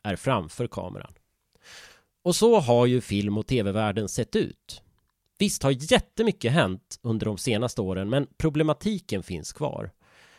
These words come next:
Eftersom det dessutom är jag som har varit min egen redaktör i Skräck, dö-, död och godis blir det ju ännu mer prekärt.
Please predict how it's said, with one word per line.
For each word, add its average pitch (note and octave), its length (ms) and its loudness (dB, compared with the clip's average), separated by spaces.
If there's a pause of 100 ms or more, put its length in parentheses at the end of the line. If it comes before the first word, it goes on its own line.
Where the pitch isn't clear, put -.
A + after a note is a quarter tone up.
(280)
Eftersom F#3+ 420 4
det F#3 100 6
dessutom F#3+ 600 2
är C3 300 2
jag G#3+ 320 6
som C3+ 160 -2
har B2+ 60 4
varit A#2 320 2
min C3 200 -2
egen F3 480 2
redaktör A2 760 0
i A#2+ 100 -6
Skräck, - 440 -4
dö-, F#2+ 280 -2 (100)
död G2+ 300 0
och G2 80 -4
godis C#3 640 -4 (300)
blir C#3+ 160 2
det D3+ 60 4
ju C#3+ 100 2 (120)
ännu G3 400 0
mer F#2 220 -2
prekärt. - 680 -12